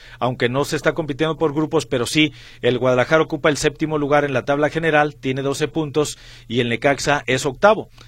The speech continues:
tiene once puntos. Entonces, si lo vemos con esa perspectiva, podría decirse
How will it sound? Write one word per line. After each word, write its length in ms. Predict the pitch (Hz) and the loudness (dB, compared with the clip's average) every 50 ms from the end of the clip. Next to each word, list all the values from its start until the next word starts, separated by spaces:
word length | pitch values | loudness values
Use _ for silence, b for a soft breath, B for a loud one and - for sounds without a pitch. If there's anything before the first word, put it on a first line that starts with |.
| b - | b -6
tiene 220 | - 143 139 139 135 | -4 -2 -2 0 -2
once 240 | 139 135 - 135 | -4 -4 -6 -6
puntos. 440 | 131 - 208 208 160 113 101 92 - 110 | -4 -4 -6 -6 -6 -8 -12 -14 -14 -16
Entonces, 420 | 107 - 139 147 135 151 143 - | -8 -6 -6 -4 -4 -6 -6 -6
si 80 | - 117 | -6 -6
lo 80 | 120 117 | -4 -2
vemos 280 | 139 156 156 147 - | -2 -2 -4 -6 -6
con 160 | - 135 123 | -8 -6 -6
esa 200 | 135 131 160 147 | -4 -4 -4 -4
perspectiva, 580 | - 160 135 - 170 143 - - 147 156 151 131 | -2 -4 -2 -2 -4 -4 -2 -2 0 0 0 0
podría 260 | - 120 113 117 139 | -2 -2 -2 0 0
decirse 480 | 147 143 - 151 147 131 - 147 139 | 0 2 0 0 -2 0 0 -2 -2